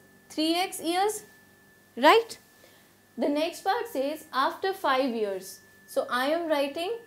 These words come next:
after five years. After five years, Sahil would be how much? Okay, before this, you tell me, if you are fifteen years old, after five years, what will be your age?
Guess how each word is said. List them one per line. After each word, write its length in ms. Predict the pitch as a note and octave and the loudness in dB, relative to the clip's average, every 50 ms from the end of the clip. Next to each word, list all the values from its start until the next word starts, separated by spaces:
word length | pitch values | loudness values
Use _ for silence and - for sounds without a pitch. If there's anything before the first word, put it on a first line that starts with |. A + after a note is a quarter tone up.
| - - - - - - | -20 -20 -20 -20 -12 -6
after 600 | A3 A#3+ C4 C#4+ C#4+ - - - E4+ F4+ F#4+ G#4 - - - - - - - - | -2 -2 -2 -2 -4 -8 -4 0 2 2 2 0 -4 -10 -18 -20 -20 -20 -20 -20
five 640 | - - C4+ C4 C4 C4 C4+ C#4 C#4 C#4+ D#4 D4+ D4+ - - - - - | -12 0 2 4 4 6 4 4 2 0 0 -2 -6 -8 -16 -18 -8 0
years. 560 | B3 B3+ A#3+ A#3 G#3+ G3 F#3 F#3+ - - - - - - - - - - - - - - - - | 4 4 6 6 4 -2 -4 -8 -14 -18 -20 -20 -20 -20 -20 -20 -20 -20 -20 -20 -20 -20 -14 -4
After 400 | B3 C4+ D#4 E4+ - - G4 F#4+ | -2 0 0 0 -2 -2 -4 -4
five 400 | F#4+ - D#4 C#4 C#4 D4 D#4+ D4 | -2 0 0 0 2 0 0 0
years, 480 | C#4+ C4+ A#3+ A3+ A3+ A3+ C4+ C#4+ - - - - - - - - | 0 0 2 2 2 0 -2 -6 -8 -14 -20 -20 -20 -20 -20 -14
Sahil 600 | - - D#4 D4+ D4+ D#4 C#4+ D#4+ F#4+ F#4 E4+ C#4 | -4 -2 2 2 2 2 2 0 -2 -2 -2 -2
would 260 | C4+ D4 C#4+ A#3 G#3+ | -2 -2 -2 -2 -4
be 220 | B3+ C4+ D4+ D4 - - - - - - - - - - - | -4 -4 -4 -6 -10 -16 -20 -20 -20 -20 -20 -20 -20 -16 -4
how 180 | D#4 D#4+ E4+ F4 | -2 0 2 2
much? 420 | D#4 C4+ A3 G3 - - - - - - - - - - - - - - - - - - | 2 0 -2 -4 -8 -14 -20 -20 -20 -20 -20 -20 -20 -20 -20 -20 -20 -20 -20 -18 -2 6
Okay, 280 | - B3+ B3 A#3+ G#3 F#3 | 6 8 8 8 2 2
before 400 | A#3 A3 B3+ B3+ D4+ D#4+ E4+ F4 | 4 2 2 6 8 8 8 8
this, 340 | A#3+ A3+ G#3 - - - - - - - - - - - - - - - - | 6 2 0 0 -6 -18 -20 -20 -20 -20 -20 -20 -20 -20 -20 -20 -20 -10 0
you 220 | C4 D4 E4+ F4+ - | 4 6 6 6 8
tell 220 | D4 B3 A3+ G#3 | 8 8 8 6
me, 220 | G3+ G3 F#3+ G#3+ A#3+ - - | 2 -2 -6 -8 -14 -10 -2
if 200 | - D#4 D4+ - | -2 -2 0 2
you 200 | C#4 D4+ D#4 D#4+ | 2 4 6 8
are 180 | D#4 D#4+ F4 F#4+ | 8 8 8 4
fifteen 560 | - E4 C#4+ D4 - - E4 E4+ F4+ F4 E4 | 2 0 -2 -2 0 2 2 4 4 4 4
years 340 | D4+ D4 C#4+ C#4+ D4 C#4+ - - | 4 4 4 4 2 0 4 8
old, 400 | A#3 A3 G#3 G3 F#3+ G3 - - - - - - - - - - | 8 10 10 8 4 -2 -8 -16 -20 -20 -20 -20 -20 -18 -4 2
after 360 | - C#4+ D4+ - - - G4+ G4+ | 2 2 2 2 2 2 2 4
five 300 | G4+ F4 D#4+ D#4 E4 C#4+ | 6 6 6 8 6 4
years, 360 | C#4 B3+ A#3 A#3 A#3+ A#3+ B3+ | 6 6 6 6 4 2 4
what 260 | C4 C#4 D4+ C#4+ C#4 | 6 6 6 6 4
will 140 | D4 D4 C4 | 0 0 2
be 100 | C#4 D4+ | 2 2
your 280 | C#4+ C#4+ C4+ C#4 C#4 - | 4 4 4 2 2 2
age? 380 | C4+ C#4+ C#4 A#3+ G#3 G#3 - | 2 2 2 2 0 -2 -10